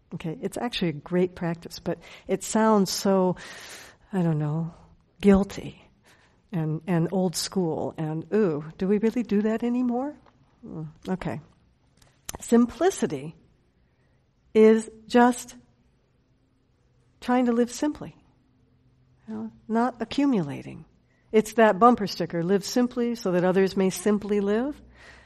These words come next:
You know, if you just think about it, it's pretty easy for Americans to figure this out.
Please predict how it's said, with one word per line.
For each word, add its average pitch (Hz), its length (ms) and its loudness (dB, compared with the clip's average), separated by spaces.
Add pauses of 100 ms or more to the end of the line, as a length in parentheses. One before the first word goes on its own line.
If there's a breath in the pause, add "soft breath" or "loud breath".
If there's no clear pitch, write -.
(140 soft breath)
You 254 120 -4
know, 175 120 -2
if 196 140 -4
you 190 80 -2
just 202 220 -2
think 202 200 -2
about 170 260 0
it, 175 140 -4
it's - 160 -18
pretty 196 260 0
easy 180 300 2
for 185 160 -2
Americans 175 640 0
to 160 120 -8
figure 185 320 -2
this 185 220 -2
out. 196 340 2